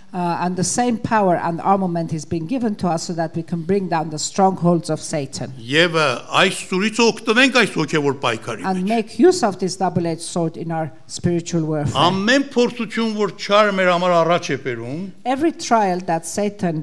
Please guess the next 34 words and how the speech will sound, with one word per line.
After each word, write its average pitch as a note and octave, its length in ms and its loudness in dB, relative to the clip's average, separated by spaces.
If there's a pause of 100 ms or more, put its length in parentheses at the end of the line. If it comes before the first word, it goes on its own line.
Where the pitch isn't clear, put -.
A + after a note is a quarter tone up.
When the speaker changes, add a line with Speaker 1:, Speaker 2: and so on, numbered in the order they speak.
Speaker 1:
brings E3 300 -4
upon G3+ 340 -2
us, F3 360 -4 (180)
Speaker 2:
մենք E3 320 -2
ունենք F3+ 380 -4
իր D#3 80 2
համար D#3+ 340 0
պատասխան D3+ 560 -2
Աստծո - 320 -10
խոսքից։ - 480 -14 (340)
Speaker 1:
we E3+ 120 -4
have E3 320 -4 (100)
a F3 60 -2
reply F3+ 640 0
from D3+ 240 -6
the D3 100 -4
word D3+ 260 -4
of A#2+ 140 -8
Speaker 2:
Օրինակ, E3 320 4
Speaker 1:
God. - 80 -12
Speaker 2:
հոգս A3 320 4
է G3 60 6 (100)
գցում F3+ 240 -4
մեր D#3 140 2 (100)
համար, G3 340 0 (300)
Speaker 1:
If G#3 240 0
we G3+ 80 0
have G3 180 0
anxiety, G3 840 -2 (260)
Speaker 2:
ինչ F#3 160 -6
համարից E3+ 560 -2
պետք C3+ 160 -14
է C3+ 80 -6
օգտվենք։ G#2+ 440 -12